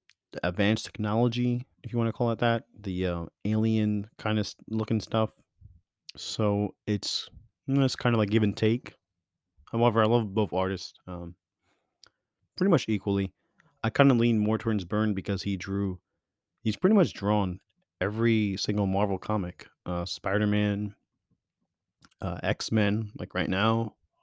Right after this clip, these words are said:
Avengers. He was writing, he was also drawing around this time, and even Fantastic Four. He also did West Coast Avengers, and he had a few indie books that never really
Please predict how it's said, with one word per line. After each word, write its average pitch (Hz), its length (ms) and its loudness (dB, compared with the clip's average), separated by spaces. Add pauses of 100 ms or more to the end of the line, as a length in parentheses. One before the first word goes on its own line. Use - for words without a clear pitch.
(480)
Avengers. 113 640 6
He 110 80 0
was 107 100 2
writing, 110 320 2
he 120 60 -2
was 110 120 0
also 110 220 4
drawing 104 380 2
around 104 160 2
this 104 140 0
time, 104 380 -2 (360)
and 107 120 0
even 127 200 2
Fantastic 139 480 4
Four. 110 320 0 (1040)
He - 40 2
also 113 200 0
did 107 80 2
West 120 240 6
Coast 139 180 6
Avengers, 135 560 8 (720)
and 117 180 4
he 120 60 4
had 127 160 6
a 123 40 2
few 143 340 2
indie 123 280 2
books 92 300 -6
that 95 160 0 (220)
never 110 320 -4
really 110 220 -2